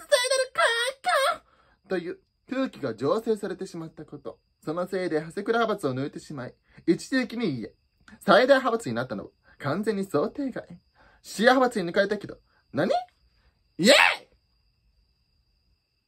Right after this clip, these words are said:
腕が鳴ります。ご心配なく。私はただ静かに暮らしたいだけなのに、どうしてこんなことに。はい、終わりました。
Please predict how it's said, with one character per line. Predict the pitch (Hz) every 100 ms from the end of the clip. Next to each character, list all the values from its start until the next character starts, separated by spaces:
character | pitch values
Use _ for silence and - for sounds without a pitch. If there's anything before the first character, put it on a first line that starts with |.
| _ _ _ _ _ _
腕 | 135 170
が | 165 143
鳴 | 127
り | 143
ま | 165
す。 | 180 - - _ _ _ _ -
ご | 143
心 | 160 247 277
配 | 285 277
な | 240
く。 | 269 285 - _ _ _ _ _ _ _
私 | 135 151 135 -
は | 170
た | 175
だ | 185
静 | 156 202 208
か | 202
に | 147
暮 | 139 147
ら | 147
し |
た | -
い | 156
だ | 147
け | 147 175
な |
の | 165 131
に、 | 120 113 113 - _ -
ど | 95 107 127
う | 403
し |
て | -
こ | 180 156
ん | 151
な | 147
こ | 151
と | 151
に。 | 147 143 135 135 151 135 _ _ _ _ - - - - - -
は | - - - -
い、 | - - _ _
終 | 104
わ | 123
り | 135
ま | 127
し | 131 -
た。 | - 113 -